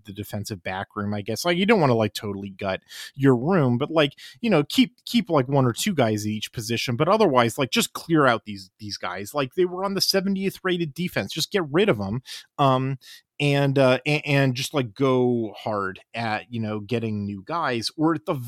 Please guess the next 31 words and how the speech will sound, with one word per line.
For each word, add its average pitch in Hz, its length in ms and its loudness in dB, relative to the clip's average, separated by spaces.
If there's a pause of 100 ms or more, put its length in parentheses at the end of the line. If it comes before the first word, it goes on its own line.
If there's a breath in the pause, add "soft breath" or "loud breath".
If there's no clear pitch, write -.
(180)
very 185 480 0
least, 117 380 -8
like, 131 160 -6
clear 156 300 -2
out 120 140 0
your 107 140 -6
bench 160 500 0
warmers 107 540 -6
who 120 100 -10
you 107 100 -6
know 104 500 4
aren't 190 240 0
gonna 175 180 -2
play, 175 380 -2 (180 loud breath)
which, - 180 -2
let 120 100 0
me 107 100 -2
tell 123 180 -2
you, 107 140 -2
there's 98 420 -6
lots 101 320 -6
of 92 140 -18
them, 95 260 -12 (460 loud breath)
and 127 580 4 (400 loud breath)
go 151 220 10
get 135 240 6
portal 127 340 4
guys, 104 400 -2
'cause, 107 380 -2
like, 107 360 -4
you, 117 300 -12